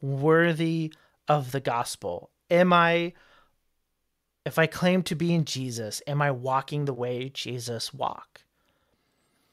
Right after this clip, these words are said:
And these are very sobering words. If you're not a Christian, or you're not, you claim to be a Christian and you're walking apart of, from this,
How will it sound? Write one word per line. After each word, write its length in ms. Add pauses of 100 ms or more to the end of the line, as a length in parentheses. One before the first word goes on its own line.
(160)
And 80
these 120
are 80
very 560
sobering 1080 (220)
words. 1000 (1600)
If 260
you're 720 (840)
not 220
a 60
Christian, 580
or 80
you're 180
not, 360 (420)
you 160
claim 300
to 80
be 100
a 60
Christian 500
and 160
you're 180
walking 680
apart 420
of, 140
from 220
this, 280